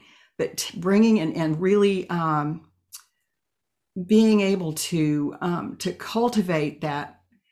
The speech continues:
that observer self that comes in and just can sense ourself and be present with ourselves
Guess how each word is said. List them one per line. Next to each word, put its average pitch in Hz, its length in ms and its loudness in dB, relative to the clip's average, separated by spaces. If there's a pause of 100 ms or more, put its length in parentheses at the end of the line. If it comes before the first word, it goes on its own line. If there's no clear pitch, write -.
(300)
that 151 380 -4
observer 190 600 2
self - 760 -6 (640)
that - 160 -6
comes 180 320 -2
in 175 120 2
and 151 140 -2
just - 560 -4
can 180 180 -2
sense 196 580 0
ourself 156 560 -4
and 151 280 -6
be 175 180 -4
present 180 520 -4
with 156 180 -8
ourselves 151 840 -6